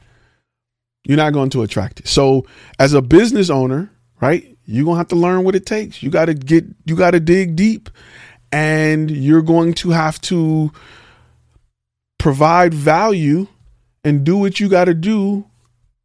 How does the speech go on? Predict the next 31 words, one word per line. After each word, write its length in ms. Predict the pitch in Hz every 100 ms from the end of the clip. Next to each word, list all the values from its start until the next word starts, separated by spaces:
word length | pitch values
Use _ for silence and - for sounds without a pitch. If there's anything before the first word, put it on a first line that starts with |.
| _ _ _ _ _ _ _ _ _ _ _ -
to 100 | 165
make 220 | 185 180
sure 300 | - 190 185
that 200 | 180 156
the 80 | 175
companies 520 | - 208 208 180 170
you 120 | 185
approach 720 | 170 - 240 226 - - - _ _ -
are 180 | 147 131
on 220 | 160 175
par 240 | 175 190 175
with 200 | 151 220
you. 240 | 151 135 _ _ _ _ _ -
You're 100 | 143
going 380 | 131 147 170 180
to 120 | 170
have 460 | 156 - 139 - -
to, 260 | 143 139 -
to 120 | - 143
do 200 | 175 147
that. 100 | - _ _ _ -
And 100 | 113
a 20 |
lot 160 | 127 143
of 60 | 147
people 220 | 151 135
don't. 320 | 156 117 -
They 100 | 113
wanna 220 | 131 135
just 240 | 135 131 139
be 260 | 139 135